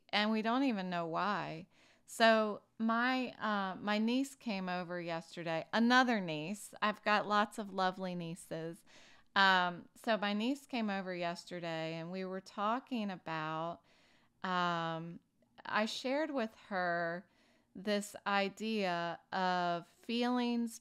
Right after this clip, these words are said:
being like colors. So you have, I have a color wheel, and that's because I'm obsessed with, uh, outfits, like clothing outfits, and anybody that, that I work with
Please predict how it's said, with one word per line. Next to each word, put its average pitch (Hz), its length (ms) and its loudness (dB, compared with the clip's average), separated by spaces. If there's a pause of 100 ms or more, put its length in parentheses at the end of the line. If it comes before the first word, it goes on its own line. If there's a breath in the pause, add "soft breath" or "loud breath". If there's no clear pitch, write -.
being 190 420 -2
like 165 260 -4 (180)
colors. 170 920 -8 (480 soft breath)
So 214 280 4
you 220 240 0
have, 240 580 2
I 247 80 6
have 269 160 4
a 262 60 0
color 202 500 2
wheel, 156 500 -4 (420 soft breath)
and 190 260 2
that's 220 240 4
because 226 460 0
I'm 196 220 2
obsessed 202 600 0
with, 226 300 6 (220)
uh, 190 320 8 (100)
outfits, - 880 6
like 185 300 4 (140)
clothing 214 720 2
outfits, 233 680 2
and 180 400 -2
anybody 208 580 2
that, 180 360 0 (480 soft breath)
that 196 180 4
I 180 340 4 (100)
work 196 500 0
with 175 240 0